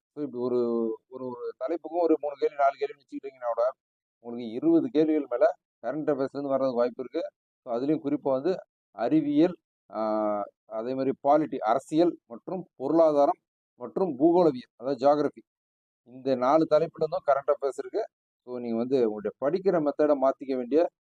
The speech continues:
ஒரு அவசியம் ஏற்பட்டிருக்கு. So, வந்து நீங்க, ஆ, சரியான புரிதலோட இந்த தேர்வை நீங்க அணுகுனீங்க அப்படின்னா தான் இந்த ரெண்டாயிரத்தி இருபத்தைந்துல நீங்க தேர்வுல வெற்றி பெற முடியும். So, வந்து நீங்க ஒரு தடவைக்கு ரெண்டு தடவை நீங்களும் இந்த,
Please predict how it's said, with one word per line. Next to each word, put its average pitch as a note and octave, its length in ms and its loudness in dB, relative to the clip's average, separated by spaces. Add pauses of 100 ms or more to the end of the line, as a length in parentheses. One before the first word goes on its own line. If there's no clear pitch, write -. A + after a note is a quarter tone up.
(120)
ஒரு B2 240 -2
அவசியம் D#3 640 2
ஏற்பட்டிருக்கு. A#2 520 -6 (600)
So, C#3 120 -10
வந்து C3+ 160 -2
நீங்க, C#3+ 300 -2 (460)
ஆ, F#2+ 220 -6
சரியான A3 600 4 (240)
புரிதலோட G#3 520 2
இந்த C#3+ 220 -2
தேர்வை E3+ 280 4
நீங்க D3 240 4
அணுகுனீங்க E3 360 6
அப்படின்னா C3+ 260 -2
தான் D3 180 2 (360)
இந்த G2+ 100 -12
ரெண்டாயிரத்தி F#3 480 2
இருபத்தைந்துல D3+ 540 4
நீங்க C#3+ 280 -2 (360)
தேர்வுல C#3+ 240 2
வெற்றி B2 220 0
பெற A#2+ 140 0
முடியும். G#2+ 260 -6 (760)
So, C#3+ 120 -4
வந்து C#3 240 2
நீங்க A#2+ 280 0
ஒரு B2+ 160 -2
தடவைக்கு E4+ 240 0
ரெண்டு D#4 160 0
தடவை F4 140 4
நீங்களும் E4+ 340 -8
இந்த, - 240 -2